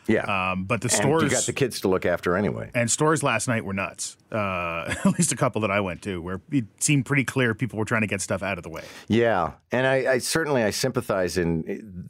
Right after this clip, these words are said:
Speaker 1: you know, most, uh, operations, most, uh, retail operations make about forty percent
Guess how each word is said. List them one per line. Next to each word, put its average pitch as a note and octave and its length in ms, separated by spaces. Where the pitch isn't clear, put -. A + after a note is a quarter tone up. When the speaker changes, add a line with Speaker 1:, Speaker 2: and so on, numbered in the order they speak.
Speaker 1:
you G#2 120
know, F2+ 120
most, A2+ 680
uh, D#2+ 340
operations, F#2 580
most, F#2+ 380
uh, E2 140
retail F2+ 360
operations D2+ 640
make E2 160
about D#2+ 240
forty F#2+ 300
percent D#2 720